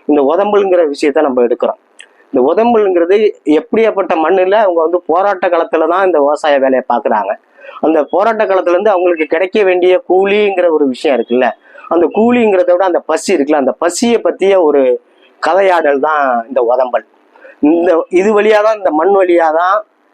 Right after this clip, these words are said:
இந்த, அஹ், உதம்பல்னு சொல்ற மண் வழியாவும் வண்டல்னு சொல்ற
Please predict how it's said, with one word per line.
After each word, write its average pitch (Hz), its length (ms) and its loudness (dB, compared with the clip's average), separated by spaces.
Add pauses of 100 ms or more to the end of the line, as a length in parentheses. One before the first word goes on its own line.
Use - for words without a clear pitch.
(220)
இந்த, 160 260 2 (520)
அஹ், 143 280 0
உதம்பல்னு 190 480 0
சொல்ற 160 260 0
மண் 143 240 0
வழியாவும் 147 600 0 (800)
வண்டல்னு 208 560 0
சொல்ற 175 360 0